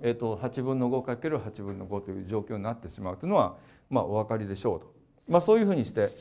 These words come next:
えーと、お考えいただければ、えーと、十分よろしいかと思います。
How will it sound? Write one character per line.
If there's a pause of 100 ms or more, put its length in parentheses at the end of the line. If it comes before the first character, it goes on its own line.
(320)
え
ー
と、
お
考 (220)
え
い
た
だ
け
れ
ば、
え
ー
と、
十
分 (260)
よ
ろ
し
い
か
と
思
い
ま
す。